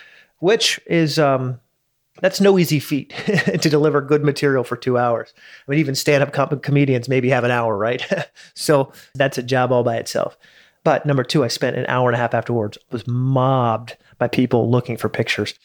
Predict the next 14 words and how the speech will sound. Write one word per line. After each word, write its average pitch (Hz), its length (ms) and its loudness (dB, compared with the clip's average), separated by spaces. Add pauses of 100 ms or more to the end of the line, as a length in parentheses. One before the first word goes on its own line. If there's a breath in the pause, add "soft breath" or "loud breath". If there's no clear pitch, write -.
(200 soft breath)
I'll 131 80 2
put - 200 -2
some 156 100 2
of 131 40 2
the 120 60 0
pictures 127 320 -4
up 123 120 -2
on 113 140 -2
Facebook, 120 520 0 (440)
but 127 220 0
it, - 260 -4
th-, 156 160 -2
there 143 160 4
were 123 220 0